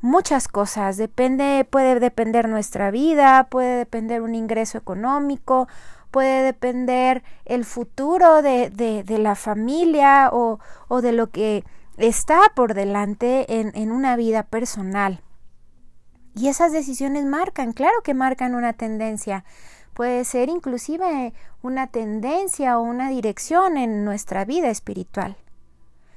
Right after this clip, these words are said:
Día a día y minuto a minuto tomamos decisiones, simples o trascendentales, pero al fin y al cabo,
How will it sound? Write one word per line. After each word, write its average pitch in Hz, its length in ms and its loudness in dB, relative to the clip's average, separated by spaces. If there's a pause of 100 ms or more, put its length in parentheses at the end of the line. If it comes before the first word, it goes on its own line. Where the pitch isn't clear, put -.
(280)
Día 339 300 4
a 330 40 6
día 349 600 6 (260)
y 262 140 -2
minuto 262 420 -2
a - 20 -2
minuto 320 380 -4
tomamos 320 480 0
decisiones, 294 880 -6 (580)
simples 359 1040 4 (420)
o 269 180 4
trascendentales, 254 1600 4
pero 254 240 6
al 254 80 8
fin 370 220 -4
y - 20 2
al 359 160 4
cabo, 381 380 2